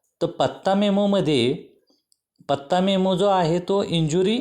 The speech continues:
आणि डेथ दोन्ही, अ, क्लेमसाठी आपण दाखल करतो. याच्यामध्ये पक्षकाराचं नाव लिहायचं आणि समोर त्याचा पत्ता लिहायचा. त्यानंतरचा जो अर्ज आहे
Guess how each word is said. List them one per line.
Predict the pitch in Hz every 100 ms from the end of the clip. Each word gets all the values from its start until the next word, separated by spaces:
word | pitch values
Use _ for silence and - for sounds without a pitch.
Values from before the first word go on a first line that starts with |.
| 269
आणि | 143 175
डेथ | 180 147 - -
दोन्ही, | 123 190 202 202 - - _ _
अ, | 135 135 151
क्लेमसाठी | 160 143 143 127 131
आपण | 123 117 120
दाखल | 123 - 117
करतो. | 123 - 160 180
याच्यामध्ये | 123 - 135 135 139
पक्षकाराचं | 139 135 139 123 123 131 135
नाव | 131 131
लिहायचं | 120 113 170
आणि | 202 202
समोर | - 135 123
त्याचा | 123 - 180 226 - - - -
पत्ता | 160 165 139
लिहायचा. | 107 92 - - _ _ _ _ _ _ _ _ _
त्यानंतरचा | 160 196 202 185 196 202 190
जो | 196
अर्ज | 190 156 165 156
आहे | 170 139 113